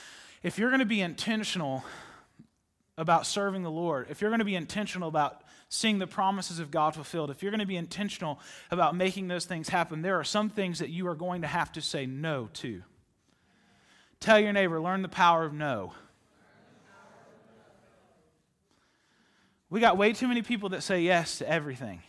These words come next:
I'm one of the worst. God has been teaching me this lesson for years.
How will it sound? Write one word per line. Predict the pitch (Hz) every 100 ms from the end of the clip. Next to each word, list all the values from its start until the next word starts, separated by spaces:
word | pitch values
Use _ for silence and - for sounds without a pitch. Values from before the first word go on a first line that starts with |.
| _ _ _ _ _ _ _ _ _ _ -
I'm | 190
one | 196 202
of | 165
the |
worst. | 160 190 202 196 170
God | 190 208 185
has | 190
been | 180 151
teaching | 208 196 190
me |
this | 185 180
lesson | 185 180 196
for | 160 156
years. | 165 180 120 -